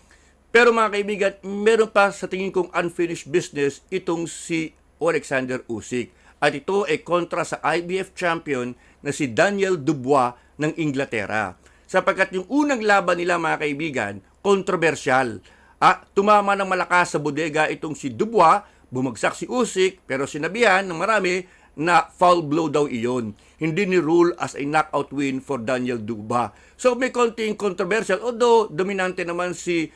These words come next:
Usyk sa laban na yon kontra kay Dubois na kanyang naipinalo rin via T K O. Pero siyempre, hanggat maaari, gusto mong isettle yung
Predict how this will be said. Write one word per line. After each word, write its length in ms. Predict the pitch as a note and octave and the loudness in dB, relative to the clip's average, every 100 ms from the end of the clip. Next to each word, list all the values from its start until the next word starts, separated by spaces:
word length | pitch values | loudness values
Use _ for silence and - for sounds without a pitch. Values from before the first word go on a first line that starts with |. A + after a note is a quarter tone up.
| - _ | -18 _
Usyk 400 | G#3 F#3+ F3 E3 | -2 2 2 2
sa 80 | - | 0
laban 320 | D#3+ D3+ D3 | 2 2 0
na 160 | F#3+ F3 | 0 0
yon 80 | D#3 | 0
kontra 320 | D3+ C#3+ D3 | -4 -4 -2
kay 240 | D3 C#3 | -2 -2
Dubois 400 | F#3 F3 E3 D#3 - - | 0 4 4 4 -2 -8
na 160 | F#3+ | -4
kanyang 400 | F#3 F3+ F#3 F3 | -2 -2 -2 -4
naipinalo 400 | E3+ E3 D#3+ D3+ | -4 -4 0 0
rin 240 | C#3 C#3 C3+ - _ - | 2 0 -2 -8 _ -12
via 400 | A2 D#3 D3 C#3 - | 2 4 4 2 -2
T 160 | C3+ A#2 | -6 -4
K 160 | A#2+ A2 B2+ | -4 -4 -2
O. 240 | B2 - _ _ _ | -2 -6 _ _ _
Pero 240 | A3 A#3+ G3+ | 4 6 4
siyempre, 560 | A3 A3+ - E3 E3+ - A#3+ | 2 0 0 -4 -4 -8 -14
hanggat 240 | G3 G#3 | -6 -6
maaari, 480 | F#3+ G3+ G3 E3+ D#3+ | 0 4 4 2 -4
gusto 320 | E3+ E3 G3 | -6 -6 -6
mong 80 | G3+ | -4
isettle 480 | F3+ F3 E3+ F#3 F3 | -4 -4 -2 -4 -4
yung 160 | E3 | -4